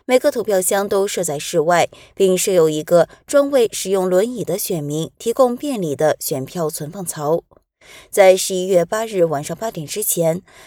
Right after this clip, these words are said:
所有投票箱将每周七天，每天二十四小时的开放，因此选民可以在任何时间投票。选票将由副警长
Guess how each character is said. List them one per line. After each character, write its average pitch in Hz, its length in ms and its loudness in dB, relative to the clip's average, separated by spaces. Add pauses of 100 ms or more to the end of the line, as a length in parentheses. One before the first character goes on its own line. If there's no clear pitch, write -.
所 262 160 2
有 269 160 6
投 233 140 -8
票 233 140 -4
箱 247 360 -2
将 262 240 0
每 160 220 -4
周 196 280 -2
七 - 260 -4
天， 151 340 -2 (240)
每 214 140 -2
天 254 200 0
二 254 160 -6
十 254 140 -6
四 262 240 -2
小 147 180 -10
时 - 140 -12
的 156 120 -4
开 160 220 -4
放， 160 320 -2 (680)
因 190 160 2
此 170 240 0 (180)
选 240 160 2
民 262 180 2
可 254 140 -4
以 190 140 0
在 170 280 2
任 - 160 -6
何 151 220 -6
时 156 160 -6
间 160 160 -6
投 139 220 -8
票。 165 340 0 (540)
选 247 220 6
票 254 220 -2
将 269 160 0
由 202 200 2
副 - 180 -6
警 175 240 -6
长 156 240 -4